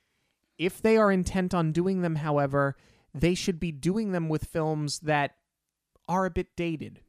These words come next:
perhaps something that you think you can improve on. Maybe you wanna do The Sword in the Stone. Great movie. But how cool would that be, seeing that in live action, right? No. Instead, we're gonna,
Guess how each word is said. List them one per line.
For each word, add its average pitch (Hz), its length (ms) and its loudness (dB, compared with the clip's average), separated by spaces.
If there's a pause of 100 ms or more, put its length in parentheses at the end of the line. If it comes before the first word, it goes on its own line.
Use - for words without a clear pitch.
(560)
perhaps - 720 -4 (240)
something 170 520 -6
that 147 260 -2 (920)
you 160 200 -6
think 185 280 -4
you 180 80 -2
can 165 200 -4
improve 156 500 -4
on. 87 300 -14 (920)
Maybe 175 280 -6
you 226 100 0
wanna 214 200 0
do 185 140 -8
The 165 100 -12
Sword 180 300 -8
in 160 60 -8
the 151 80 -6
Stone. 107 460 -6 (120)
Great 208 380 2
movie. 156 460 -8 (240)
But 196 140 0
how 220 180 4
cool 247 320 -6
would 208 160 0
that 131 200 -2
be, 113 140 -2
seeing 110 380 -10
that 104 160 -12
in 98 80 -16
live 101 320 -8
action, 95 420 -10
right? 135 260 -4 (420)
No. 147 440 -2 (260)
Instead, 165 800 -2 (320)
we're 147 140 -2
gonna, 185 260 -4